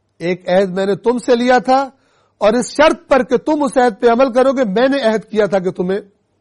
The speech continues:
برتری دوں گا، تمہیں برگزیدہ بناؤں گا، تمہیں جنت دوں گا، لیکن تم اپنے عہد پہ عمل نہیں کر رہے اور جو میں نے تم سے کہا ہے،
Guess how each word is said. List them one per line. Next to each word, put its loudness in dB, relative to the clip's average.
برتری -8
دوں -16
گا، -20
تمہیں -10
برگزیدہ -10
بناؤں -10
گا، -18
تمہیں -14
جنت -10
دوں -18
گا، -20
لیکن -14
تم -4
اپنے -2
عہد -2
پہ 2
عمل -2
نہیں -6
کر -2
رہے -2
اور 2
جو 0
میں 0
نے 0
تم -4
سے -2
کہا 4
ہے، 4